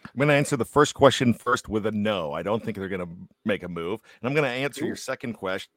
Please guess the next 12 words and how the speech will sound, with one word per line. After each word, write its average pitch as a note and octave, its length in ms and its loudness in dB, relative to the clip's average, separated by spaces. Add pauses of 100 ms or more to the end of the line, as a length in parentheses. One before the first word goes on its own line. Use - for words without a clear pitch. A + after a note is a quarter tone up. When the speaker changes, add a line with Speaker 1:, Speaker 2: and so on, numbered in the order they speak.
(120)
Speaker 1:
question. B2 340 -2
Yes, C3+ 420 -6 (280)
I A2 100 -4
think D#3 300 -8
they're C#3+ 160 0
happy A#2 360 -8
with A2 200 -4 (180)
what A2+ 260 -4
they G2 200 -4
have. F#2+ 440 -4 (400)
And C3 520 -2
y-, B2 180 -12